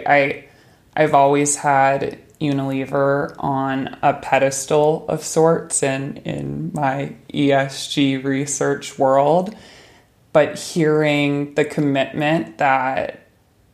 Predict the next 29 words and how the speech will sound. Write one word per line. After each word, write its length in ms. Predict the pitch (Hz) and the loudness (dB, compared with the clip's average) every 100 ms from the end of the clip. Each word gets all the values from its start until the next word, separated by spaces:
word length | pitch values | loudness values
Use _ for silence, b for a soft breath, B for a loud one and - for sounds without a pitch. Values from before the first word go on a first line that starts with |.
| _ _ | _ _
he 380 | - 175 151 | -10 -4 -4
had 760 | 147 135 135 135 143 151 151 - | -2 0 0 2 -2 -4 -6 -6
to 420 | - 156 147 139 | -4 -2 -4 -6
both 680 | 127 156 143 139 - - - _ _ _ _ | -2 2 4 2 -4 -20 -20 _ _ _ _
his 280 | - 160 - | -4 -2 0
company 840 | - 160 170 208 214 220 226 226 | 2 0 2 0 2 2 0 0
embodying 640 | 208 196 202 202 208 220 | -2 2 4 4 0 -2
purpose 800 | 220 214 220 226 233 226 - - | -2 -2 2 2 2 -2 -4 -4
and 140 | 160 151 | -2 2
also 680 | 151 151 - 87 85 - - | 0 0 0 2 0 -4 -10
him, 340 | - 165 156 - - | -4 -4 -4 -8 -6
himself, 720 | 165 143 - 147 180 208 - | -4 -2 2 4 4 2 -4
right? 320 | 156 165 - | 0 0 -2
Some 200 | - 151 | -6 -4
of 180 | 143 143 | -4 -2
the 340 | 147 143 143 - | 2 2 0 -2
personal 520 | 143 147 170 160 165 | -4 -4 -2 2 2
actions 640 | 165 170 - 180 180 180 | 2 -2 -6 -4 -4 -4
he 100 | 185 | -4
was 200 | 175 170 | -4 -2
willing 340 | 175 180 180 | -2 0 -2
to 140 | 175 185 | -6 -8
take 520 | 190 196 196 196 - B B B B - | -4 -2 -2 -6 -16 B B B B -2
really 400 | 156 147 147 143 | 4 4 4 0
drove 280 | - - - | -2 -2 -2
it 140 | - | -4
home 220 | 156 165 | -4 -6
for 160 | - 170 | -6 -8
me. 280 | 156 156 | -6 -8